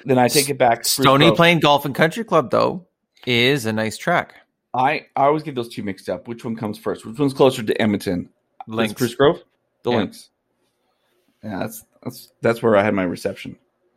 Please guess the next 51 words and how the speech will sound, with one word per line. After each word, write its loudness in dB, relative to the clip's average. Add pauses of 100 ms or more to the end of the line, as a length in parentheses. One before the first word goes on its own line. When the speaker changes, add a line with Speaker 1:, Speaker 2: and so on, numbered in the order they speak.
(420)
Speaker 1:
You 0
would 0
think 4
I, 8
you 2
know, 8
based 4
on 2
where 8
I 8
had 6
my 2
reception, -2
you -12
think -6
I'd -2
be -4
an -6
avid -6
golfer. -8 (300)
I'm -14
not. -16
You -12
know -16
that. -20 (600)
Oh, 4 (760)
sidetrack. 0 (140)
We -10
gotta -2 (260)
end 2
of 2
that 2
chapter. -4
We -6
don't -2
wanna 0
talk 0
about -8
covid. -2
Speaker 2:
We -2
can't 2
Speaker 1:
Oh. 4
Speaker 2:
even 0
golf 2
now. -6 (400)
That's -2
Speaker 1:
I, -2
Speaker 2:
the 0
Speaker 1:
I 4
know. 2
Speaker 2:
pro-, -14